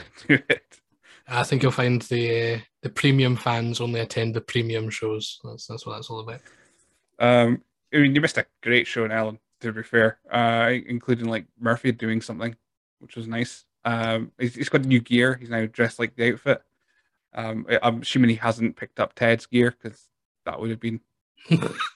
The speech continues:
Speaker 1: would have been
Speaker 2: Well, uh,
Speaker 1: interesting. Could, could have been interesting. I would, I would have loved to see him wear the waistcoat.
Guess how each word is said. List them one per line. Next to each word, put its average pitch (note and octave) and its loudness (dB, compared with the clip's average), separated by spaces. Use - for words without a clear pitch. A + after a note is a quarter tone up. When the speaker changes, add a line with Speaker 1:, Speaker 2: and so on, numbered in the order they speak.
Speaker 1:
would A#2 8
have A#2+ 4
been - -
Speaker 2:
Well, - 6
uh, A2+ 6
Speaker 1:
interesting. A2 -4
Could, A2+ 0
could B2 4
have A2+ 2
been A2+ 4
interesting. A2+ 2
I A#2+ 6
would, C3 8
I B2+ 8
would B2+ 8
have B2 8
loved C3+ 6
to - -16
see - -4
him B2 2
wear B2 6
the B2 -2
waistcoat. A2 -8